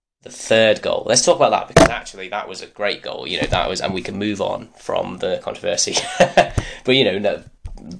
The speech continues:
Bruno Fernandes, I mean, like, Pogba played well again. He's been so good this season so far.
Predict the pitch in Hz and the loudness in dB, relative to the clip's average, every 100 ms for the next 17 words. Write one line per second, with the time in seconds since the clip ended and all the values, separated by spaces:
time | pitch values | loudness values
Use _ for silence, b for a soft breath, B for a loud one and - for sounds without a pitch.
0 | - 135 131 117 104 101 101 107 110 - | 0 4 6 4 4 4 4 2 0 -2
1 | - 147 151 - - 123 117 120 117 123 | 0 2 2 -2 -10 -12 -8 -6 -4 -6
2 | - 123 127 113 120 - 120 - 135 131 | -8 -8 -8 -8 -10 -8 0 2 2 -2
3 | 123 127 110 - 117 117 101 101 101 117 | -4 -4 -4 -2 -2 -2 -2 -4 -4 0
4 | 110 - | 0 0